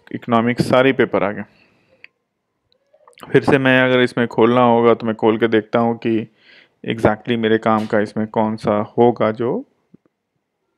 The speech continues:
जिसके मैं एग्जाम दे रहा हूँ। तो उसमें से let's suppose मैं मैथमेटिक्स लेता हूँ। ये देखिए एकदम ये खुल गया आपका, सौ नंबर का है,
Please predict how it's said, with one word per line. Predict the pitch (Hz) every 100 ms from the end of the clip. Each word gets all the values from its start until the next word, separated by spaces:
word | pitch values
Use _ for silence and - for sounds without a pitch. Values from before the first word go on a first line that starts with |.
| _ _ _ _ _ _ _
जिसके | 127 - 123
मैं | 117
एग्जाम | 110 117 107 113
दे | 104
रहा | 95
हूँ। | 95
तो | 117
उसमें | 120 139
से | 131
let's | 131 127
suppose | 127 131
मैं | 131 123
मैथमेटिक्स | 117 107 117 110 113
लेता | 113 - 110
हूँ। | - _ _ - - - _ _
ये | 127
देखिए | 110 104 104
एकदम | 127 143 151 147 147 143 _ _ -
ये | 117
खुल | 104 - 107
गया | 113 113
आपका, | 113 - 127
सौ | - 117
नंबर | 117 110 110
का | 117 110
है, | 123